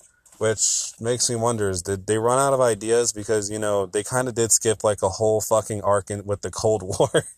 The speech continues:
and the Vietnam War with Black Ops, you know. But who knows? Hopefully we're gonna get something good with this Call of Duty game, 'cause it does look pretty promising, if my, in my opinion. So, you know, let's just hope to God that we actually get it. All right, so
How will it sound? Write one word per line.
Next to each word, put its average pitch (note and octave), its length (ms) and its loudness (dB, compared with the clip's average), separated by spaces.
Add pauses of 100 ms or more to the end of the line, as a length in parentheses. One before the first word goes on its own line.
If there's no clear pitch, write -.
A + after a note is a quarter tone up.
(480)
and C3+ 140 2
the B2 60 2
Vietnam A2+ 560 0
War G2 440 0
with G2 180 -2
Black G#2 300 0
Ops, G2+ 500 0
you F#2 120 -6
know. F2+ 320 -6 (640)
But A2+ 120 0
who C3+ 100 0
knows? G2+ 280 0
Hopefully C3 380 2
we're A#2+ 140 2
gonna G#2+ 200 0
get F#2 200 2
something F2 420 -2
good E2 200 -8
with F2 140 -8
this F#2+ 140 0
Call F#2 240 2
of F2 60 -6
Duty F2+ 180 -10
game, F2+ 220 -10
'cause A#2 260 -4
it C#3+ 120 -10
does F3+ 240 0
look D#3+ 120 -4
pretty C#3+ 220 -4
promising, B2+ 580 0
if F2 140 -10
my, F#2+ 180 -12
in G2 80 -6
my F#2+ 160 -4
opinion. F2+ 480 -10
So, G2 340 -4 (720)
you A2 100 -8
know, G#2+ 240 -6
let's A#2+ 200 0
just C3 160 0
hope C3 160 -2
to A#2 100 -4
God A#2 180 2
that G#2 120 -2
we A2 120 0
actually G#2+ 280 -2
get E2+ 180 -6
it. - 120 -20 (400)
All C3+ 140 -6
right, D#3 300 -6
so G2+ 440 -4